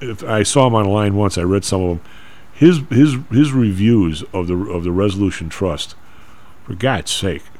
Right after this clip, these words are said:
if those people are still alive, they all should be in jail. <laughs> It, it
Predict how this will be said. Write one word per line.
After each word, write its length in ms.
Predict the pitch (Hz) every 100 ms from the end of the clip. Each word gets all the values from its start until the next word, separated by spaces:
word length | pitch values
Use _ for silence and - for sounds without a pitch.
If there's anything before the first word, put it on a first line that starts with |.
| - - - - -
if 100 | 107
those 160 | 139
people 260 | - 135 123
are 40 |
still 180 | 104 123
alive, 340 | 101 104 101 85
they 100 | 87
all 240 | 104 101
should 180 | - 82
be 100 | 87
in 100 | 78
jail. 320 | - - - - - - -
<laughs> 60 | - - -
It, 160 |
it 40 | 156